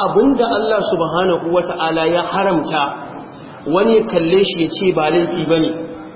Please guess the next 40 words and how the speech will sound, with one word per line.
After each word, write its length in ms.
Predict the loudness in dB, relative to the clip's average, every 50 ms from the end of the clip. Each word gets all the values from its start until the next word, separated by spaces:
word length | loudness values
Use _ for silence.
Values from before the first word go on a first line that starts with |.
| -20 -20 -20 -18 -12
wallahi 300 | -8 -4 -2 0 0 2
wannan 300 | 2 2 2 2 2 0 0 0
kalma 320 | 0 0 2 2 2 0
ce 200 | 0 -2 -2 -2
da 80 | -2 -2
in 220 | -2 -2 -4 -4 -2
ba 260 | 0 0 0 0 2
dan 160 | 2 2 2 2 0 -4 -4
muna 300 | -2 0 0 0 0 0
taka 340 | -2 -4 -6 -6 -6 -8 -6
tsantsan 380 | -6 -6 -4 -4 -6 -4 -4
ba, 140 | -2 -2 -2 -4 -6 -10 -14 -16 -18 -20 -20 -20 -20 -20 -20 -8
da 100 | -4 -4
ijma'in 640 | -2 -2 -2 -2 0 0 2 2 0 0 0 0 0
malaman 480 | 0 0 0 0 2 0 0 0 -2 -2
duniya 400 | -2 0 0 0 0 -2 -4 -4 -6
duk 240 | -8 -6 -6 -2 0
wanda 320 | 0 0 0 0 0 0
ya 160 | 0 0 0 0
halatta 560 | -2 -2 -2 0 0 0 0 -2 -4 -8 -6 -4 -4 -4
abin 200 | -4 -4 -4 -2
da 80 | -4 -4
Allah 240 | -2 -2 0 0 0
ya 80 | -2
haramta 320 | -2 -4 -4 -4 -4 -4 -4
ya 80 | -4 -4
fita 160 | -4 -6 -10
musulunci. 460 | -10 -10 -12 -12 -12 -14 -14 -14 -16 -18 -18 -18 -18 -18 -16 -16 -16 -16 -16 -16 -16 -16 -16 -16 -8 -2 0
Wanda 240 | 0 2 2 0 0
shi 140 | 2 2 2
yasa 340 | 2 2 0 -2 -2 -2 0
kun 140 | 0 2 2
san 160 | 2 2 2
irin 300 | 2 4 4 4 4 4
wannan 320 | 4 2 2 2 0 0 -2 -4 -10 -14 -14 -16 -18 -20 -20 -20 -20 -20 -10 -4
ba 160 | -2 0 0 2
na 80 | 0 0
hakaitowa 560 | 0 -2 -2 -2 -2 -2 0 0 0 0 0
sai 200 | -2 -2 -2 0 0
dai 80 | 0